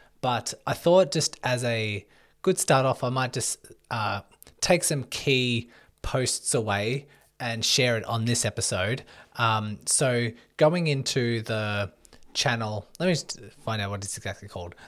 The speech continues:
The Learnings, Winnings, and Insights, where all of you are,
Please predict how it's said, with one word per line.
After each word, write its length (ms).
The 100
Learnings, 500
Winnings, 540
and 140
Insights, 720
where 460
all 180
of 80
you 180
are, 320